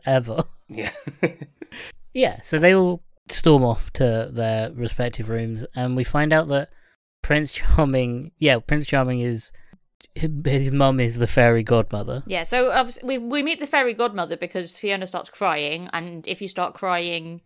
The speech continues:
Speaker 3: she turns up.
Speaker 1: She's like a magical lawyer. Um, that's the kind of vi-, vibe she gives off.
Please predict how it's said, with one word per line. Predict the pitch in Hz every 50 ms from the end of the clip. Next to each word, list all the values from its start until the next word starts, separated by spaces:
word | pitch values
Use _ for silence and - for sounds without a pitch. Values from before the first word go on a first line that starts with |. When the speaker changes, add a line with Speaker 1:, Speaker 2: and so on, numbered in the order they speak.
| _ _ _ _ _ _ _
Speaker 3:
she | - - 180
turns | 180 - - - 180 180 175 196
up. | 202 -
Speaker 1:
She's | 190 190 202
like | 233 262 294 285 - -
a | 254 190 175 - -
magical | 151 143 147 151 156 - 160 - - 165 160 135 123
lawyer. | 123 123 123 127 135 160 185 202 208 - - - - - - - - - - - - - - - - - - - -
Um, | 143 127 127 123 120 117 117 - 117
that's | - 147 151 170 151
the | 165 175 160
kind | - 185 180 170
of | 165 151 135
vi-, | 127 127 135 -
vibe | 170 156 139 131 131 127 131 135 139 143
she | - - -
gives | 147 - 160 156 156 151
off. | 165 180 247 277 - - - -